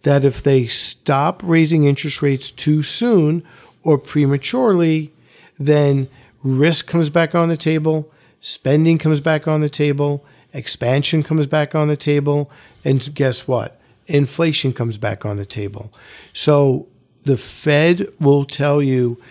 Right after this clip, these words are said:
their job, number one job is to break the back of inflation. And if they feel it's gonna, you know, cause a few more plates to break along the way, they're willing to do that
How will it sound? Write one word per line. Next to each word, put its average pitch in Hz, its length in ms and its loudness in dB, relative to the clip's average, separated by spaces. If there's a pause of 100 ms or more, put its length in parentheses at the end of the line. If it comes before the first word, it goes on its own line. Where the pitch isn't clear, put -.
(320)
their 135 200 4
job, 131 440 0
number 143 240 2
one 160 240 2
job 127 480 -2 (320)
is 135 160 0
to 135 100 -2
break 127 460 -2
the 131 80 -4
back 120 320 -2
of 117 120 -4
inflation. 113 800 -4 (500)
And 135 200 2
if 123 140 -2
they 139 180 2
feel 156 640 2 (500)
it's 135 260 -2
gonna, 131 440 2 (100)
you 151 100 2
know, 120 320 0 (340)
cause 151 300 2
a 135 60 2
few 156 240 2
more 151 160 2
plates 170 460 0
to 151 80 -2
break 131 320 0
along 135 320 2
the 135 80 0
way, 156 280 2
they're 131 160 2
willing 131 320 0
to 131 140 -10
do 190 260 -2
that 135 380 0